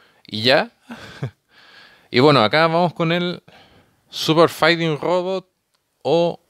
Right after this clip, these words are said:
Mega Man. O Rockman, dependiendo si lo estás viendo en Japón o en, en Asia. Pero aquí, como pueden ver, el detalle es, la figura es increíble. O sea, para mí capta absolutamente,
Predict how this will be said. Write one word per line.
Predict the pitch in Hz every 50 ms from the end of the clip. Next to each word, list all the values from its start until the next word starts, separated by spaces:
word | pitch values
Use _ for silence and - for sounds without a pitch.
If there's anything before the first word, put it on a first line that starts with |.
| _
Mega | - 104 113 120 123 139 156 156 139 127
Man. | 110 101 95 92 92 95 95 _ _ _ _ _ _ _ _ _ _ _ _ _ _ _ _ _ _ -
O | - 110 110
Rockman, | 101 123 147 170 139 123 113 117 120 127 139 139 135 143 139 131
dependiendo | - 98 107 110 107 113 120 120 120 107
si | - - 104
lo |
estás | 98 - 110 110
viendo | 107 123 120 120 117 113 110
en | 107 101 98 98 95 90
Japón | - - 113 101 92 110 123 123 123 123 117 120 117 113
o | 104 98 98
en, | 92 92 92 90 87 90 87 90 92 101 - _ _ _ _ _ _ _ _ _ _ _ _ _ _ _ _ _ _ _ _ _ -
en | - 101 92 92 90 - - _ -
Asia. | - 107 - - 107 92 - _ - - - - - - - - - - _ _ -
Pero | 117 117 117 120 123 120 120 120 120 127 - - 64
aquí, | 101 120 - - 165 185
como | - 214 190 180 170
pueden | 208 214 226 226 226
ver, | 226 226 220 220 233 - _ -
el | 123 131 131 135 135 135 127
detalle | 131 139 127 156 170 185 160 123 131 139 156 - - - 151 151 - - _ _ _ _ _ -
es, | 117 127 143 160 165 165 165 165 156
la | 147 135
figura | - - 127 139 156 170
es | 180 175
increíble. | 170 160 - 113 113 123 117 107
O | 101
sea, | - - 135 127 127 123 117
para | - 120 107 104
mí | 127 139 143 -
capta | - - 143 - _ _ - 143 143 147 151 151
absolutamente, | - - 113 - - - - 117 120 123 127 131 131 139 143 143 - - - 147 147 156 165 165